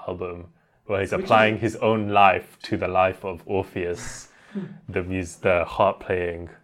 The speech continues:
Speaker 1: Greek legend, or, uh,
Speaker 2: I think he
Speaker 1: myth.
Speaker 2: was, I think the, he made the Orpheus m-, was the best musician in the world, or
Speaker 1: Yeah, he, he could, like,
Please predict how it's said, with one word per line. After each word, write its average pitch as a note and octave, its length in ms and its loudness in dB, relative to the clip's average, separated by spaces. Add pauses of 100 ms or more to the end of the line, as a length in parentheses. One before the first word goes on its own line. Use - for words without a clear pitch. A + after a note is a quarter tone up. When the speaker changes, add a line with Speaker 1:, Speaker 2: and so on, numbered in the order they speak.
(140)
Speaker 1:
Greek F2 420 -8
legend, F2 460 -8
or, E2 220 -14 (640)
uh, F#2+ 40 -8
Speaker 2:
I C#3 100 -12
think D3+ 160 -10
he D3+ 100 -8
Speaker 1:
myth. C#3+ 160 -2
Speaker 2:
was, C3+ 260 -14
I C3 60 -16
think D3+ 380 -14
the, A2 400 -10 (160)
he C3+ 220 -14
made B2+ 400 -12
the A2 320 -14 (120)
Orpheus B2+ 560 -14
m-, A2+ 180 -20 (280)
was G#2+ 240 -18
the A2 60 -16
best A2+ 300 -18
musician G#2+ 440 -16
in G2+ 100 -14
the G2 100 -16
world, G2 320 -18
or G2 280 -18
Speaker 1:
Yeah, G#2+ 480 4
he, B2 460 -2 (320)
he A#2 180 -4
could, G#2+ 180 -4
like, F#2 320 -2